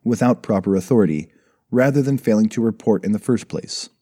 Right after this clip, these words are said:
The accused must have reported for and begun the duty before leaving without proper authority.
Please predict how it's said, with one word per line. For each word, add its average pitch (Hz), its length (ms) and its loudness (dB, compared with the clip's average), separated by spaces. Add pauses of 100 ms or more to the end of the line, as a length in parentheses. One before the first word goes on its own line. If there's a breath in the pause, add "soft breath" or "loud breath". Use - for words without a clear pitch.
(600)
The 123 120 6
accused 123 400 4
must 131 300 6
have 135 120 2
reported 113 460 2
for 113 340 4
and 107 160 2
begun 123 380 2
the 120 60 4
duty 104 400 2 (160 soft breath)
before 120 320 4
leaving 107 340 4
without 98 320 0
proper 98 320 -2
authority. 90 540 -2